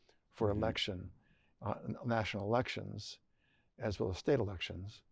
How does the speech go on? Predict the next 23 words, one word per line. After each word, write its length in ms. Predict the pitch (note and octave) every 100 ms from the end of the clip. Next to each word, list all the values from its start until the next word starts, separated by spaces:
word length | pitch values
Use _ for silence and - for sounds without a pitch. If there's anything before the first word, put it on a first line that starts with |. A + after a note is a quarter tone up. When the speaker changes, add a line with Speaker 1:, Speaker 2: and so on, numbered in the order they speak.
| _ -
Speaker 2:
So 200 | D3+ C3
now, 180 | C3
Speaker 1:
But 60 | A2+
Speaker 2:
just 160 | A2 -
for 100 | C3
Speaker 1:
this 160 | D3
is 60 | C#3
Speaker 2:
clarity 220 | C#3 B2+
Speaker 1:
one 220 | C3+ C#3+ C#3
clear 540 | - C#3+ C#3+ C#3 C#3 - _ _ _ -
part 300 | - C3+ C3
of 120 | G2+
it 200 | G#2 G2 - _ -
that, 160 | G#2+ G#2 _ -
that 220 | F#2 A2+ A2
is 120 | G#2
selecting 540 | - A#2+ B2+ - A2
presidential 640 | - A2 A2+ A2+ B2+ C#3+
electors 520 | A2+ G#2+ - G2+ F#2+ -
that 100 | F#2+
the 80 |
Constitution 840 | G#2 A#2 G#2+ G2+ A2+ G#2 - F#2 F#2 _ _ - - _ _
is 480 | - G#2+ G2+ F#2 -